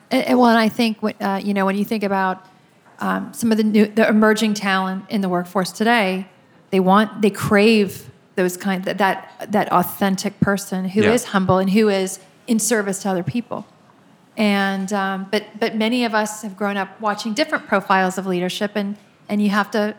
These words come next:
Speaker 1: I, I think that there's a shift happening right now, and those leaders who are willing to be authentic, vulnerable, humble,
Speaker 2: Yeah.
Speaker 1: are creating more of the followership. That's my
Speaker 2: Yeah.
Speaker 1: perspective. Let's talk a little bit about trust, as,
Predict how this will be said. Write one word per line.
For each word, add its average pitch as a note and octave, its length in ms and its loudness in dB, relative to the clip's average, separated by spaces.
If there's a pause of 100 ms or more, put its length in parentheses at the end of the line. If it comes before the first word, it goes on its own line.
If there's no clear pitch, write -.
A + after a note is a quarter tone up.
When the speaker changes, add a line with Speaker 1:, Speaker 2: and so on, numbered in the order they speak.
(200)
Speaker 1:
I, - 220 -2
I C4 40 0
think C#4+ 200 -2
that B3+ 100 -2
there's G#3+ 180 -2
a G3 40 -8
shift - 280 -10
happening F3+ 380 -4
right E3+ 200 -8
now, F3+ 180 -6
and F#3 80 -6
those F#3+ 180 -4
leaders A3 320 -2
who G#3+ 100 -4
are F#3 60 0
willing G3+ 300 0
to G3+ 80 0
be F#3+ 160 -4
authentic, G3+ 540 -4
vulnerable, G3 640 0 (340)
humble, G3+ 460 0 (220)
Speaker 2:
Yeah. G2 280 2 (280)
Speaker 1:
are G#3 120 4
creating G3+ 400 2
more F#3+ 180 -2
of F3 40 -4
the E3+ 60 -8 (120)
followership. F3+ 520 -8
That's A#3 200 -14
my F#3 160 -6
Speaker 2:
Yeah. G2+ 160 2
Speaker 1:
perspective. - 400 -14 (1500)
Let's E4 200 -4
talk G#4 200 -8
a G4 40 -8
little C4+ 200 -4
bit A#3 120 -4
about G3 340 -4
trust, - 560 -6
as, G3+ 200 -6